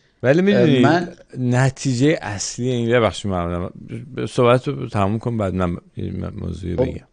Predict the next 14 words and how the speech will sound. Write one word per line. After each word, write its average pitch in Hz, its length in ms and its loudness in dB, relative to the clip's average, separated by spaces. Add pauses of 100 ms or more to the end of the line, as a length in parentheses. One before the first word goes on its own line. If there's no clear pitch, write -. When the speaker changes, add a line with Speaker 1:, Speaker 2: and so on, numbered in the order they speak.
(180)
Speaker 2:
اه، 127 140 -4
فکر 175 280 0
کنم 190 260 -2
با 156 160 4
همین 156 300 -4
نتیجه 123 440 0
اصلی 117 580 -2
شما 123 360 -2
یه 135 200 2
ربطی 123 460 0
داشته 110 320 -2
باشه. 90 260 -6 (120)
Speaker 1:
آره. 98 260 2 (540)
Speaker 2:
اه، 120 320 4